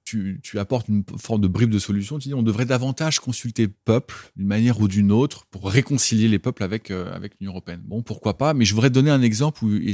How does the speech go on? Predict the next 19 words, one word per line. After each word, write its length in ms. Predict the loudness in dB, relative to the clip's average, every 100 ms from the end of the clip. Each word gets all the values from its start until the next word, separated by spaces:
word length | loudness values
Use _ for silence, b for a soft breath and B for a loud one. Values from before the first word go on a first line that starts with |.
| -6
qui 140 | -4 0
va 220 | 4 4
un 80 | 0
peu 180 | -2
dans, 240 | -2 -2 -2
dans, 440 | -6 -6 -8 -8
dans, 180 | -10 -12
à 120 | -10
contresens 420 | -4 -4 -4 -6 -6
de 80 |
ce 80 | -8
que 80 | -10
tu 160 | -8 -4
dis, 260 | -2 -4 -6
et 100 | -4
moi 180 | -2 0
qui 140 | 4
m'inquiète 320 | 4 2 -2
aussi. 240 | -4 -8